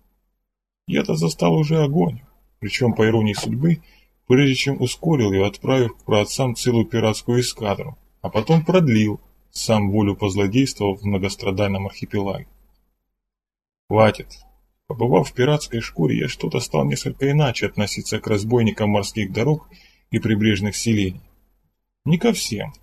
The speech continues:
лишь к тем, кто был со мной на Ямайке, Барбадосе, в Картахене. Вместе раскачивались по волнам, попадали под огонь, жрали протухшую солонину.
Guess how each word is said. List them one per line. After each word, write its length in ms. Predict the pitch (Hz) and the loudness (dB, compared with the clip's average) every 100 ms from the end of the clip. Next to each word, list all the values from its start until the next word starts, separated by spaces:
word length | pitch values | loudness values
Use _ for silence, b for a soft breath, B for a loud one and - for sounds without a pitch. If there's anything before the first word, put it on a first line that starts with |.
| _ | _
лишь 200 | 110 117 | -2 -2
к 60 | - | 0
тем, 220 | 170 160 | 2 2
кто 140 | - 123 | 4 4
был 180 | 131 | 4
со 160 | 127 127 | 4 0
мной 160 | 120 117 | 2 2
на 100 | 113 | 2
Ямайке, 560 | 104 110 135 131 - | 2 2 2 -2 -8
Барбадосе, 760 | 95 - 101 107 127 110 - - | -8 -6 0 2 2 -2 -10 -14
в 60 | |
Картахене. 720 | - 95 90 - 107 104 - - _ _ _ _ _ _ _ | -14 -10 -8 -6 -6 -6 -8 -14 _ _ _ _ _ _ _
Вместе 400 | 101 123 165 - | 0 4 4 2
раскачивались 800 | 98 95 - 123 - 101 98 - | -2 -2 0 0 0 -4 -4 -10
по 120 | - 95 | -4 0
волнам, 380 | 101 104 110 | 2 2 0
попадали 500 | 107 101 107 127 135 | 0 -4 -2 0 -2
под 220 | 104 101 110 | -2 -4 -4
огонь, 400 | 101 120 139 131 b b b | 0 0 0 -6 b b b
жрали 360 | - 117 147 131 | 0 4 4 2
протухшую 580 | 98 98 131 123 - 113 | 0 2 2 0 -2 -4
солонину. 640 | - 95 95 113 123 | -2 -2 0 -2 -2